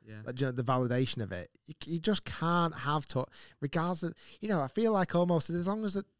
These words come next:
Speaker 2: I don't know what the, the absolute criteria is, but I feel like if, if they're playing eighteen holes stroke play with some of the best players in the world, world ranking points should be applicable.
Speaker 1: Question for you. Obviously, you said then, like, I would agree that the live,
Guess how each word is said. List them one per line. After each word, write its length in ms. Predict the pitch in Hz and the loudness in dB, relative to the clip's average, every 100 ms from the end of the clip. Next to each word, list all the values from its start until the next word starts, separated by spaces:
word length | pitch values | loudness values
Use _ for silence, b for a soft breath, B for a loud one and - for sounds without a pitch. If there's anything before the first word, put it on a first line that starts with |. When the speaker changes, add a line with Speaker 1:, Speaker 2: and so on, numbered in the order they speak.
| - | -6
Speaker 2:
I 40 | 151 | 0
don't 160 | 196 | 0
know 40 | 185 | 0
what 140 | 165 | -4
the, 80 | - - | -8 -14
the 180 | 135 131 - _ 131 | -8 -8 -8 _ -4
absolute 460 | 139 - - 127 | -4 -4 -6 -6
criteria 720 | - 120 - 123 117 113 123 87 | -4 -6 -4 -4 -2 -2 -4 -6
is, 100 | - | -8
but 100 | 120 | -6
I 40 | |
feel 160 | - 156 | 0 2
like 220 | 143 151 | 2 0
if, 160 | 135 - B B B | 0 -4 B B B
if 120 | 135 | -4
they're 80 | 143 | -2
playing 240 | 139 135 - | 0 -2 -2
eighteen 440 | 156 196 185 196 180 | 0 0 0 -2 0
holes 360 | 160 127 107 | 0 0 -2
stroke 500 | - - 135 139 135 | -6 -6 -2 -2 -2
play 420 | - 101 104 120 151 _ _ _ _ _ _ _ _ 143 | -6 -12 -12 -12 -16 _ _ _ _ _ _ _ _ -10
with 120 | 139 | -6
some 140 | - 160 | 0 2
of 40 | |
the 60 | 160 | 2
best 140 | 147 | 2
players 160 | 156 139 | 2 2
in 60 | |
the 40 | 143 | 2
world, 320 | 143 110 98 - _ _ - | 2 2 -2 -10 _ _ 0
world 200 | 131 123 | 2 4
ranking 280 | 127 120 107 | 0 -2 -6
points 220 | 110 - | -6 -4
should 120 | 104 | -4
be 160 | 107 104 _ _ - | -4 -6 _ _ -2
applicable. 480 | 117 - 101 104 - _ b b b b | -2 -2 -2 -4 -6 _ b b b b
Speaker 1:
Question 300 | 170 160 127 | -6 -4 -6
for 240 | 104 85 | -6 -6
you. 160 | 113 151 _ _ _ b b b b | -8 -10 _ _ _ b b b b
Obviously, 600 | 147 165 - 147 139 135 _ _ _ _ | -4 -2 0 2 2 0 _ _ _ _
you 140 | 127 117 | -6 -4
said 240 | 117 107 | -2 -2
then, 240 | 107 104 101 | 0 0 -2
like, 180 | 104 - | -6 -6
I 60 | 107 | -2
would 160 | 104 | 0
agree 380 | 101 107 98 98 | 0 -2 -2 -2
that 160 | 95 90 | -4 -4
the 80 | 107 | 0
live, 480 | 107 113 113 - | 4 4 2 -2